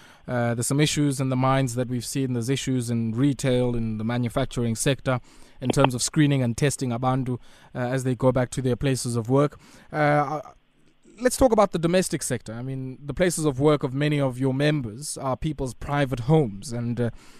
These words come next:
uh, I, I want us to briefly talk about, I guess, you know, what's, wha-, what's the preparation looking like for the ultimate resumption of activity in the, the workplaces, uh, slash private homes of many people?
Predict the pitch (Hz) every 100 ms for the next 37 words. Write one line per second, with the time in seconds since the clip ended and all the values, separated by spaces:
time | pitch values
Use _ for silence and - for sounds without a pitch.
0 | - - 131 123 123 131 135 135 147 170
1 | - 139 156 160 139 - 123 - 139 135
2 | 127 - 123 135 - - 135 - 139 131
3 | 131 131 143 - - - - - - -
4 | - 131 156 190 196 202 185 170 170 170
5 | 147 175 170 151 139 135 - - 143 131
6 | 139 151 147 147 131 131 139 151 147 143
7 | 123 135 120 - _ _ _ - 135 156
8 | 139 135 139 139 147 135 131 117 135 127
9 | - 120 127 160 175 - 135 107 127 143
10 | 131 117 113 - 135 127 - - 131 127
11 | 120 127 123 117 113 123 120 160 - -